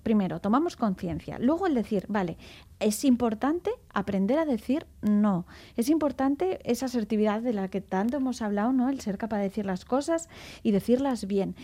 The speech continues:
Y conectar con esa vocecilla dentro que igual te está diciendo, bueno, pues que tus necesidades son tan importantes como la de la otra persona.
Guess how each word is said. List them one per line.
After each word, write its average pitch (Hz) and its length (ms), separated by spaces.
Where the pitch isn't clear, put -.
Y 269 140
conectar 247 500
con 320 120
esa 285 200
vocecilla 240 560
dentro 190 480
que 254 80
igual 202 220
te 302 80
está 240 200
diciendo, 220 560
bueno, 359 200
pues - 160
que 208 100
tus 190 200
necesidades 202 680
son 294 280
tan 285 160
importantes 240 600
como 202 220
la 180 120
de 180 100
la 208 80
otra 214 180
persona. 180 520